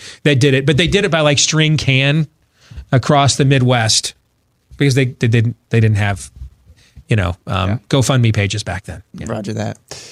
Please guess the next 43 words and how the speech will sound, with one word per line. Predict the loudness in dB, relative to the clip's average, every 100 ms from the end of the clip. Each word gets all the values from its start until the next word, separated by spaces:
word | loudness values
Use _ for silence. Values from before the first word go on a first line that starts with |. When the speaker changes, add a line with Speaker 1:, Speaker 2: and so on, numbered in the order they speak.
| -18 -2
Speaker 2:
Aaron | 0 2
Reilly | 4 4 4 2
says | 4 4 4 2
the | 0
nineteen | -2 -2 -4
sixties | -4 -6 -6 -4
brought | 0 -2 0
sexual | 0 0 2 2 2 2 0
revolution. | 0 2 2 2 2 0 0 -6 -20 -20 -4
The | 2 2
eighteen | 2 0 2 0
sixties | 0 -2 0 -2 0
brought | 0 2
a | 0
bloody | 0 0 2 0
civil | -2 -2 0
war. | 2 2
The | 2
seventeen | 2 0 2 2 2
sixties | 0 -2 -2 -2
brought | 0 0 0
turmoil | -2 0 2 2 2
that | 0 2
led | 0 0
to | -2
independence. | -2 -2 0 0 0 0
Therefore, | 0 2 2 2
the |
twenty | 0 -2 0 0
sixties | 0 0 -2 0 2 2 2
will | 0
be | 2 2
another | 2 0
decade | 0 0 0 0 -2
of | -2
great | -2 -2 -2
turmoil | -2 0 2 2 2
with | 2 0
the | -2
result | -2 0 0 0 -4 -18 -20 -20 _ _
to | -2
be | 0 0
determined. | -2 -6 -10 -14 -20